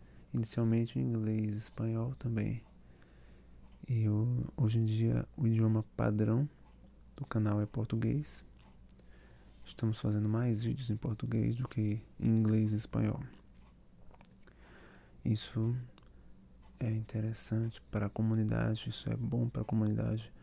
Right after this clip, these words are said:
A S M R brasileira ter quanto mais vídeos em português melhor para a difusão do A S M R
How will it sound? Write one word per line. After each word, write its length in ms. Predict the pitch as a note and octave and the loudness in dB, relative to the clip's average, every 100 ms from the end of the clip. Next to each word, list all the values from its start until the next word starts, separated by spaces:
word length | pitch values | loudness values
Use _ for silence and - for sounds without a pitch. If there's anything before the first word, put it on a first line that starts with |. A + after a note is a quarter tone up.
| - - - | -20 -20 -10
A 80 | - | -4
S 260 | A#2 - - | -4 -2 0
M 160 | G#2+ | 0
R 300 | G2+ G#2 A2 - - - - C3+ | 0 -2 -8 -14 -20 -20 -14 -6
brasileira 640 | A#2 A2 G#2 G#2+ A2+ A2+ - | -6 -4 -2 -2 -2 -4 -6
ter 260 | A2+ G#2+ - - - - - - - - - - - - - - - | -6 -6 -10 -20 -20 -20 -20 -20 -20 -20 -20 -20 -20 -20 -20 -12 -4
quanto 260 | A#2 - | -4 -2
mais 240 | A2 G#2 A#2 | -2 -2 -2
vídeos 320 | A2+ A2+ A#2 | -2 0 -2
em 60 | |
português 480 | A2 A2+ A2+ A#2 A2 | -4 -4 -4 -2 -2
melhor 500 | A2+ A#2 A#2 G#2+ A2 - - - - - | 0 0 0 -2 -6 -12 -20 -20 -20 -10
para 100 | B2 | -4
a 20 | A2+ | -2
difusão 800 | A2+ - - G#2+ A2 A2 G2+ A2+ - - - - - - - - - - | -4 -6 -4 -2 0 0 -2 -4 -8 -18 -20 -20 -20 -20 -20 -20 -12 -6
do 120 | B2 | -4
A 20 | |
S 240 | A#2 - A2+ | -4 -4 -4
M 160 | A2 | 0
R 320 | A2 G#2+ G2+ | 0 -2 -6